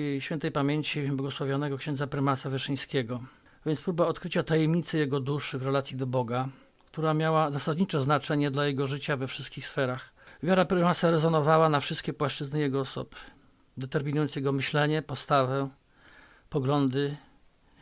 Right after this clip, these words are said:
działanie oraz postrzeganie świata zewnętrznego. Spróbujemy użyć do tego bardzo cennego narzędzia, jakim są fragmenty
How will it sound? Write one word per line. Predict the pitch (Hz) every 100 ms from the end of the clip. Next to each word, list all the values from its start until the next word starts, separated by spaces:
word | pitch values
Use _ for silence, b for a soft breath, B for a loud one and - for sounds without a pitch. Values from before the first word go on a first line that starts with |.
| b 131
działanie | 139 139 139 139 135
oraz | 135 127
postrzeganie | - 131 - 131 131 135
świata | - 156 127
zewnętrznego. | 123 117 120 - 117 110 123
Spróbujemy | - 156 185 214 208
użyć | - 226 202 160
do | 175
tego | 202 190
bardzo | 170 175 165
cennego | 160 165 170 160 156
narzędzia, | 147 170 165 151
jakim | 147 143 135
są | 151
fragmenty | 131 139 147 151 135 151